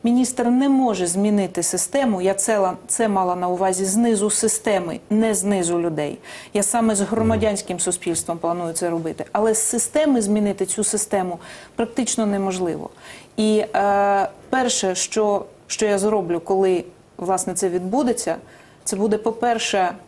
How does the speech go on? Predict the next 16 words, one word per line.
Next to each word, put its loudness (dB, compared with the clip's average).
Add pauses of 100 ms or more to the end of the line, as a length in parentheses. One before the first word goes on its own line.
е, 0 (240)
розпуск -2 (800)
тієї 2
Верховної 0
Ради, 0 (140)
яка 0
не 2
змогла 2 (560)
утримати 0
країну 0
від -4
тяжкого 0
політичного -2
конфлікту, -2 (120)
де 0
загинули 0